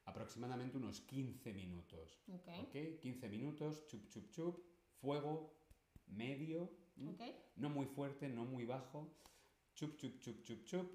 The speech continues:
Speaker 2: Ujú.
Speaker 1: Eh, curiosidades, curiosidades sobre la paella. La paella es un plato humilde, es un
Speaker 2: Mm.
Speaker 1: plato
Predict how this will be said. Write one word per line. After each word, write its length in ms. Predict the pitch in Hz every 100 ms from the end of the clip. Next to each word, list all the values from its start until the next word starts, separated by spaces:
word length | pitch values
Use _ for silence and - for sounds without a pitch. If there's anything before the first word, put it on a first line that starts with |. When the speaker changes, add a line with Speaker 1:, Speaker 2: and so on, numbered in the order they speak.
| -
Speaker 2:
Ujú. 480 | 214 - - - 226
Speaker 1:
Eh, 640 | 135 127 120 117 113 110 107 104 104 98 104 - - -
curiosidades, 1040 | 123 117 110 117 113 123 117 101 90 - -
curiosidades 680 | 104 104 104 107 110 120
sobre 280 | 127 113 110
la 160 | 101 98
paella. 560 | 98 98 98 92 90 98
La 160 | 95
paella 380 | 101 104 113 135
es 120 | 135
un 160 | 110 104
plato 480 | 120 117 - 139 -
humilde, 720 | 104 98 104 107 92 87 90 -
es 140 | 101
un 160 | 117 285
Speaker 2:
Mm. 20 |
Speaker 1:
plato 500 | 110 113 131 131